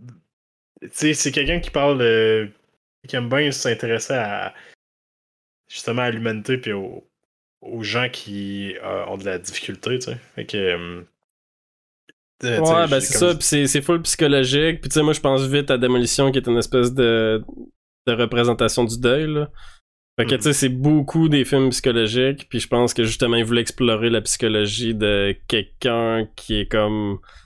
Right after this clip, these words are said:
Speaker 2: qui struggle avec son coming out un peu, là, j'imagine, là, tu sais,
Speaker 1: Ouais,
Speaker 2: euh.
Speaker 1: c'est ça, mais c'est ça, j'ai l'impression qu'il aime ça parler de gens qui ont...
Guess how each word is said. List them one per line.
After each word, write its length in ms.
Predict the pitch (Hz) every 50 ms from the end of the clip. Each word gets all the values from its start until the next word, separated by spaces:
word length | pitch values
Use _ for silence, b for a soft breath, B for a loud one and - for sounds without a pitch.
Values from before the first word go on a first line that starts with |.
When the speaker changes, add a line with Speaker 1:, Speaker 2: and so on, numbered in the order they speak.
| b b _ _ _ _ _ _ _ _ _ _ _ _ -
Speaker 2:
qui 140 | - 131
struggle 580 | - - - - 139 131 131 143 147 151 151 147
avec 320 | 135 120 120 127 117 -
son 460 | - - - - - - - 131 120 110
coming 400 | - - 131 123 123 123 127 127
out 220 | 139 175 185 -
un 120 | 170 156
peu, 280 | 156 - 190 190 190 190
là, 160 | 190 185 185
j'imagine, 560 | 170 156 156 151 151 151 175 190 190 185 180
là, 140 | 180 180 175 170
tu 80 | -
sais, 180 | - 156 156 156
Speaker 1:
Ouais, 140 | 139 131 139 -
Speaker 2:
euh. 60 | 110
Speaker 1:
c'est 120 | 107 107 107
ça, 260 | - - 170 170 170 143
mais 80 | 139
c'est 200 | 131 - - -
ça, 60 | 220 190
j'ai 80 | 151
l'impression 400 | 139 139 131 147 143 135 190 202
qu'il 100 | 196 - 135
aime 60 | 123
ça 180 | - - 165 156
parler 260 | - 143 123 123 135
de 60 | 135 127
gens 240 | 117 120 131 139 147
qui 200 | 147 - - 117
ont... 320 | 107 107 104 104 104 -